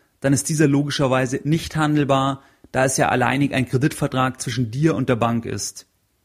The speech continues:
Aber analog dem Kredit zwischen dir und der Bank ist auch bei einer Anleihe, also die an der Börse notiert ist,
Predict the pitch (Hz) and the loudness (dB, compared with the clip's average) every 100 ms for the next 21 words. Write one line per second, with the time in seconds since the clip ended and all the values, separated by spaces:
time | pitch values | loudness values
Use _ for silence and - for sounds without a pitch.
0 | _ - 123 - 160 147 156 151 139 - | _ 0 4 4 4 4 2 2 0 2
1 | 131 175 180 - 147 139 117 135 120 117 | 2 2 0 -6 -4 -2 2 2 2 -2
2 | 104 123 156 160 _ _ _ _ - - | 0 -2 -2 -8 _ _ _ _ -8 -2
3 | - - 82 117 - 123 139 151 156 165 | -2 0 -2 0 -2 0 0 2 0 0
4 | 160 120 127 127 110 120 127 123 120 - | -2 -2 0 0 0 0 0 0 -2 0
5 | 170 165 165 - - | 0 2 -2 -4 -10